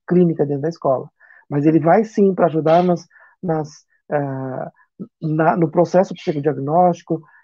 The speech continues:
é, no primeiro contato, na, no acompanhamento, na observação, e nos casos que necessitem de acompanhamento, é, é, vai poder encaminhar pra assistência, pra saúde, ou seja,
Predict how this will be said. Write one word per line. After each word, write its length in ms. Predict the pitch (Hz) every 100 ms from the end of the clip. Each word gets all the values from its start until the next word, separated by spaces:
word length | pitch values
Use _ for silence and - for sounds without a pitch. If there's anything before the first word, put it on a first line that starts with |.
| _
é, 840 | 147 147 143 139 139 - 208 - 175
no 140 | 156
primeiro 360 | 185 180 196 196
contato, 920 | 180 156 151 175 175 165 - 165 165 - _ _ -
na, 460 | 151 156 151 147
no 400 | 175 160 160 -
acompanhamento, 720 | 147 160 147 170 160 170 196 175
na 80 |
observação, 720 | 151 143 170 160 175 - 185 226 - - _ -
e 120 | 254
nos 160 | 254
casos 340 | - 190 180 -
que 100 | 196
necessitem 480 | 185 185 190 190 175
de 100 | 202
acompanhamento, 920 | 220 214 208 202 185 160 143 151 147 _ - - -
é, 180 | 160 151
é, 40 | 151 _ - 156 147 147 139 135 139 - _ _ _ _ _ _ _ _ _ _ -
vai 220 | 170 190
poder 260 | 214 202 196
encaminhar 480 | 202 190 180 165 156
pra 100 | 143
assistência, 640 | 190 - 202 190 175 175
pra 120 | 143
saúde, 380 | 185 180 185 185
ou 60 |
seja, 340 | 196 165 143